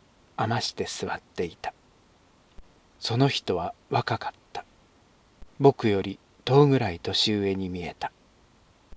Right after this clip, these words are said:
白がすりの一重に小倉島の袴を履き、少しうつむき加減に、そして僕の方へ姿を斜めに見せて短座している。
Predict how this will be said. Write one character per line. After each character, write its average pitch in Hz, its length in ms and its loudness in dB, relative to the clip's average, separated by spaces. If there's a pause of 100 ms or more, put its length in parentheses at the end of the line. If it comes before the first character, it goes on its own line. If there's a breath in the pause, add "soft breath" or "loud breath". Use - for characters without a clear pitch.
(180)
白 135 300 6
が 127 120 4
す - 180 -4
り 90 140 -8
の 92 120 -6
一 - 320 -2
重 85 120 -6
に 85 180 -10 (560 soft breath)
小 113 140 0
倉 123 260 4
島 101 280 -4
の 101 260 -6
袴 113 460 0
を 87 200 -12
履 - 200 -8
き、 - 180 -12 (1000)
少 - 280 4
し - 260 -4 (140)
う 123 80 -2
つ - 180 2
む 123 140 4
き - 160 -4
加 127 180 2
減 85 180 -8 (100)
に、 85 160 -16 (400 soft breath)
そ - 140 -2
し - 100 0
て 110 100 6
僕 120 260 4
の 104 120 -2
方 98 260 0
へ 87 160 -8 (160)
姿 107 520 0
を 92 140 -4
斜 107 280 -2
め 117 120 0
に 92 160 -8
見 98 100 -4
せ - 180 -10
て - 200 -10
短 101 220 -4
座 - 160 -14
し - 140 -6
て 87 100 -10
い 62 140 -14
る。 - 100 -16